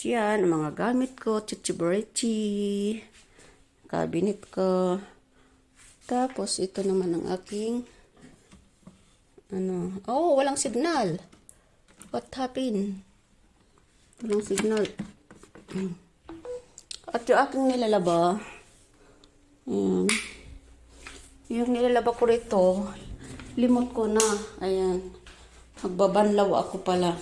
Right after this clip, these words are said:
Oh, ayan yung lalaba ko, itong C R namin. Ayan. Ayan.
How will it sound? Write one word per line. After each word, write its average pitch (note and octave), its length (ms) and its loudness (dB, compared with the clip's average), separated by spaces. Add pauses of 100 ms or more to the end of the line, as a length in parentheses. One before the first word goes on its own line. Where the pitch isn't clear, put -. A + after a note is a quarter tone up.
(160)
Oh, D#3+ 160 -2
ayan E3+ 320 2
yung E3+ 80 2
lalaba E3+ 320 0
ko, E3 160 -2
itong D#3+ 240 -2
C F3 160 0
R E3+ 160 -2
namin. F3 480 2 (1120)
Ayan. D3 200 -6 (4000)
Ayan. E3+ 200 0